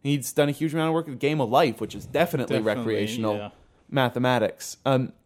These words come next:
Speaker 1: and so at this, this past Gathering for Gardner, the last one that Gardner will be alive for, but it should still keep going every year,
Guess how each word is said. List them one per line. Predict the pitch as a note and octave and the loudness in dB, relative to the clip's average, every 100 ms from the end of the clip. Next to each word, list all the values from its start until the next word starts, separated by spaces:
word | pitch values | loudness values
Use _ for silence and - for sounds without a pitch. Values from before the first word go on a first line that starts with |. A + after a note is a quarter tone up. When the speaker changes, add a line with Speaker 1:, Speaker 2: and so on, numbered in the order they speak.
| _ _ _ _ _ - | _ _ _ _ _ 2
Speaker 1:
and | D#3+ D3+ | 2 2
so | - F3+ | 6 8
at | F3 | 8
this, | F3+ F#3 | 4 2
this | F#3 E3+ | 0 2
past | F3+ F3 F#3 | 2 2 2
Gathering | D#3+ D#3+ D#3 | 2 2 -2
for | C#3+ | 0
Gardner, | C3 B2+ C3 C3 | 4 4 4 2
the | B2 B2 | 6 6
last | B2 C3 C#3+ - | 6 4 0 0
one | C#3 C#3 | 2 2
that | C3 | 0
Gardner | - A#2+ A#2 A#2 | 2 2 2 -2
will | A2+ - A#2 A#2+ A#2+ | -4 -6 0 2 0
be | - B2 | -4 0
alive | A2 A2 G#2 G#2+ | 2 4 2 2
for, | G#2+ G#2+ | 0 2
but | B2 | 2
it | A#2+ - | 0 0
should | D#3+ C3 | -2 -2
still | - B2 | -2 -4
keep | A2+ - A#2 - | -4 -4 -8 0
going | C3 C3 A2+ | 2 2 0
every | G#2+ G#2 | -2 -2
year, | G#2 G2+ | 0 -2